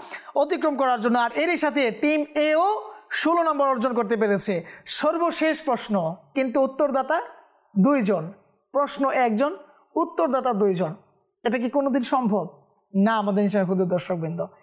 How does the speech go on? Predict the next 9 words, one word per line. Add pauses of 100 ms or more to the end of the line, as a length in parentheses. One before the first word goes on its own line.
(140)
এটা
কখনোই
সম্ভব
নয়। (280)
তো
আমরা (260)
একজনকে
সুযোগ
দিব